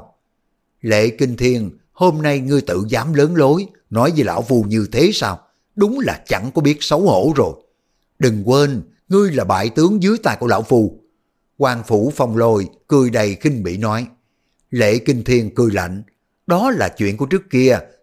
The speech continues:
ta chỉ hỏi ngươi, bây giờ ngươi có dám ứng chiến không?" "Có gì mà không dám?" Hoàng phủ Phong Lôi bay về phía trời cao. Hai bóng người, một trước một sau, rất nhanh hợp đến một chỗ,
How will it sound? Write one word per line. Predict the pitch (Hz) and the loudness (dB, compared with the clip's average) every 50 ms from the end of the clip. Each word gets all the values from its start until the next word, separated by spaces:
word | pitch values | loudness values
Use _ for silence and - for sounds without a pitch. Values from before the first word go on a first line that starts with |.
| _ _ | _ _
ta | 202 185 175 160 | -2 -2 -2 -2
chỉ | - - 117 139 | -2 -2 -4 -2
hỏi | - 101 107 127 | -2 -2 -2 -2
ngươi, | 131 127 127 127 123 110 - - - _ _ - | 0 2 2 4 2 2 0 -4 -12 _ _ -4
bây | 165 190 190 175 | 0 0 0 0
giờ | 139 123 107 101 101 95 92 82 - - | 0 2 2 2 2 2 -2 -4 -4 -2
ngươi | 117 127 | -2 -2
có | 110 127 131 | -2 0 0
dám | 135 123 131 165 - | 0 0 -2 -2 -2
ứng | - 185 175 220 | 0 0 0 0
chiến | - - 170 185 180 | 0 -2 -4 -4 -2
không?" | - 120 101 85 - _ _ _ _ _ _ _ _ _ _ _ _ _ _ _ | -2 -2 -2 -2 -6 _ _ _ _ _ _ _ _ _ _ _ _ _ _ _
"Có | - 165 202 226 180 | 0 0 2 0 0
gì | 135 117 107 104 | -2 -2 -2 -2
mà | 101 101 | -2 -4
không | - 123 117 117 110 | -4 -4 -4 -2 -2
dám?" | 120 127 143 180 214 208 - _ _ _ _ _ _ _ | -2 -2 -2 -2 -6 -12 -16 _ _ _ _ _ _ _
Hoàng | 123 127 123 120 117 101 - | -2 -2 -2 -2 -4 -4 -2
phủ | 107 98 110 143 - | -2 0 0 0 0
Phong | 139 127 117 | -2 -2 0
Lôi | 120 120 117 113 110 147 147 - _ _ _ | 2 4 4 4 4 2 0 -6 _ _ _
bay | - 175 175 175 156 127 | 0 0 0 0 0 -2
về | 113 - - | -2 -2 -2
phía | - 101 127 160 160 - | 0 0 0 0 0 0
trời | 101 87 | -2 -2
cao. | 78 - 98 101 95 92 92 - _ _ _ _ _ _ _ _ _ _ | -2 -4 -4 -4 -4 -6 -8 -12 _ _ _ _ _ _ _ _ _ _
Hai | _ - 139 135 131 120 | _ -4 -2 -2 -2 -2
bóng | 104 110 139 185 208 139 | 0 -2 -2 0 0 -2
người, | 104 98 95 90 80 73 - _ - | -2 -2 -2 -4 -6 -8 -12 _ -4
một | 123 117 110 110 - | -2 -2 -2 -2 -2
trước | - 180 226 - - - | -2 -2 -2 -2 -4 -8
một | 95 82 - - | -8 -8 -8 -6
sau, | - 113 104 101 95 85 - _ _ _ _ | -6 -4 -4 -4 -6 -8 -12 _ _ _ _
rất | _ - 220 226 - - | _ -2 -2 -2 -2 -2
nhanh | 143 127 120 113 98 87 - _ _ | -4 -4 -2 -4 -6 -12 -14 _ _
hợp | - 120 120 120 - 156 | -2 0 0 0 0 0
đến | 180 180 | -2 0
một | 156 113 - - | -2 -2 -2 0
chỗ, | 101 95 98 135 185 185 - | 0 2 2 2 0 -2 -6